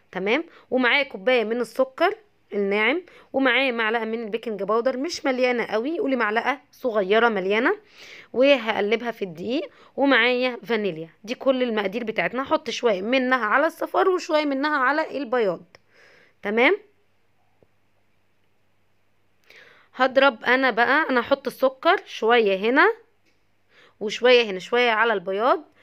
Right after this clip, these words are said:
البيض وشوية على صفار البيض. السكر سكر ناعم، مش، مش مطحون. انا هحط بقى ال-، البياض بتاعي علشان اضربه، ولحد ما البياض يتضرب اهو انا هبدأ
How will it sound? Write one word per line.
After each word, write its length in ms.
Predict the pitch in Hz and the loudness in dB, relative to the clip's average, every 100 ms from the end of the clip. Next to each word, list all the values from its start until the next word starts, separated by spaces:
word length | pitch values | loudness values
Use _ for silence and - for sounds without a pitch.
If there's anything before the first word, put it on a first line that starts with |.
| _ _ _ 320 | _ _ _ -6
البيض 540 | 202 202 190 320 - | -4 -2 0 0 -2
وشوية 460 | 208 202 - 262 269 | -6 -4 2 4 4
على 340 | 214 240 247 | 4 2 0
صفار 340 | - 196 247 | -4 -6 -4
البيض. 340 | - 220 175 170 | -4 -4 -8 -10
السكر 380 | - 302 - 294 | -10 -10 -4 -4
سكر 320 | - 285 262 | -4 -8 -4
ناعم، 360 | 226 202 180 | -2 0 0
مش، 280 | 190 190 - | -4 -6 -6
مش 240 | 196 220 247 | -6 -6 -4
مطحون. 420 | 220 - 180 160 _ _ _ - - _ _ _ _ _ _ _ _ _ _ _ _ _ _ _ - | -6 -6 -12 -12 _ _ _ -20 -20 _ _ _ _ _ _ _ _ _ _ _ _ _ _ _ -4
انا 360 | 233 202 180 | -2 -2 -4
هحط 340 | 185 - 226 - | -6 -6 -6 -2
بقى 380 | 202 226 180 220 | 0 0 -2 -4
ال-، 200 | 226 190 | -4 -2
البياض 600 | 175 165 190 214 202 165 | -4 0 2 2 0 -6
بتاعي 480 | 185 214 190 165 165 _ - | -4 -2 -2 -4 -14 _ -2
علشان 500 | 202 185 175 226 214 | 0 -2 -4 -6 -6
اضربه، 560 | - 170 196 220 381 440 _ _ _ | -6 -2 0 2 2 0 _ _ _
ولحد 640 | 247 302 294 269 285 233 | 0 2 2 0 -4 -2
ما 240 | 254 262 262 | -2 -2 -2
البياض 720 | 240 202 214 226 262 214 175 | -4 -2 -2 0 -2 -4 -4
يتضرب 680 | 208 202 208 170 226 262 - | -4 -2 -4 0 0 0 -2
اهو 300 | 190 240 392 _ _ - - | 2 2 2 _ _ -20 -8
انا 400 | - 247 240 220 | -4 0 0 0
هبدأ 320 | 240 220 247 | -4 0 0